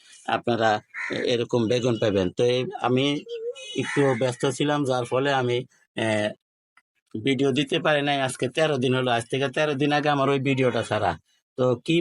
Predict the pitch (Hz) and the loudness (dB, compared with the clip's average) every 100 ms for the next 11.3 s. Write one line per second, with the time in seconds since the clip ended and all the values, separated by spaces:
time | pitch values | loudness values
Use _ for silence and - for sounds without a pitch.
0 | 170 175 160 180 165 160 160 147 147 151 | 2 2 2 0 0 0 0 0 2 0
1 | 143 143 135 131 - 143 147 147 143 147 | 2 2 2 0 0 -2 0 0 0 0
2 | 117 135 131 - _ _ - 123 110 135 | 0 2 0 -4 _ _ 0 0 2 0
3 | 151 156 160 151 151 170 165 151 147 139 | 0 2 0 0 0 2 2 2 0 0
4 | 135 _ _ _ - 113 107 104 - - | -2 _ _ _ -4 -2 0 -2 -6 -4
5 | 123 156 156 151 143 127 120 - _ - | 0 2 2 2 2 2 0 -4 _ -4
6 | 123 - 131 131 120 113 123 _ - 117 | -2 0 2 4 4 2 0 _ -6 -4
7 | 120 143 131 135 117 123 131 131 127 139 | 0 -2 0 0 2 0 0 0 -2 2
8 | 127 120 120 127 - 131 131 147 - 156 | 2 2 0 -2 0 -2 -2 -4 -2 0
9 | 151 147 - 123 113 101 87 87 80 - | 2 0 2 2 2 0 -2 -4 -6 -8
10 | - - _ - 123 127 131 127 120 107 | -20 -20 _ -6 -2 2 2 2 0 0
11 | 92 - | -2 -2